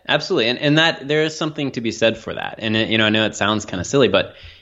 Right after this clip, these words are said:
if you are, if you're trying to squeeze in a long run after a long day of work, it's just not gonna be nearly as quality as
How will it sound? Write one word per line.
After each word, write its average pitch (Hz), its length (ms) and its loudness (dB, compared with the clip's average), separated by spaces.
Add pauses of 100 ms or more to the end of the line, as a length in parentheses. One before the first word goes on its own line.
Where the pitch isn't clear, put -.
(140)
if 113 220 -2
you 127 280 6
are, 104 520 4
if 101 120 -8
you're 127 60 0
trying 143 320 2
to 127 60 0
squeeze 113 380 -4
in 101 100 -4
a 98 40 -6
long 110 280 0
run 98 160 -2
after 104 460 0
a 98 60 2
long 98 220 -2
day 92 100 -2
of 87 120 -6
work, 143 260 4
it's 104 120 0
just 113 180 -4
not 117 180 0
gonna 110 140 -6
be 104 100 -2
nearly 98 380 -4
as 87 100 -6
quality 85 640 0
as 82 400 -4